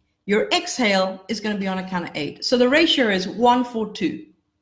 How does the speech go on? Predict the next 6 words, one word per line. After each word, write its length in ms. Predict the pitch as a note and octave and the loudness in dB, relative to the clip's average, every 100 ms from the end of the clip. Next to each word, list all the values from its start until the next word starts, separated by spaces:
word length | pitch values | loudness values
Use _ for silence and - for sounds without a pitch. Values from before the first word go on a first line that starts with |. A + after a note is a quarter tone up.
| _ _ _ _ _ - | _ _ _ _ _ -6
All 100 | F#3+ | -2
right? 220 | F#3 - - - _ _ - - _ _ | 0 -2 -10 -20 _ _ -20 -20 _ _
So 680 | - - C4 B3+ A3 - - - _ _ _ - - _ _ _ _ _ _ _ | -6 2 4 4 2 -4 -14 -20 _ _ _ -20 -20 _ _ _ _ _ _ _
for 220 | - G#3+ A3 | -10 -6 -2
this 220 | D#4+ E4 | -2 0
example, 920 | A#3+ G3+ G#3 F#3 F#3 G3 - - | -4 -2 -2 -2 -4 -4 -6 -16